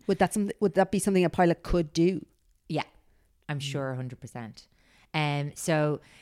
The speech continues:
Speaker 2: by then, even though, so it's, like, quarter past two in the morning now at this point, and, um, they're now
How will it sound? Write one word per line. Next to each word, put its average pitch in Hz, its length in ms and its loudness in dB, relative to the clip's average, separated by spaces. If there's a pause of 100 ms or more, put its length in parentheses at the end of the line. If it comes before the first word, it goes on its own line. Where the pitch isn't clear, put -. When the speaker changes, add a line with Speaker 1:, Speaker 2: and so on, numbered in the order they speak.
(280)
Speaker 2:
by 180 100 4
then, 202 480 0 (100)
even 240 420 -4
though, 196 280 2
so 180 140 -4
it's, 180 120 -6
like, 175 200 0
quarter 226 260 2
past 247 260 -2
two 208 200 2
in 180 80 4
the 170 80 0
morning 151 400 -4
now 135 160 -6
at 131 100 -12
this 131 180 -12
point, - 420 -18 (180)
and, 143 500 -6 (480)
um, 143 560 -4 (1400)
they're 180 220 2
now 190 560 0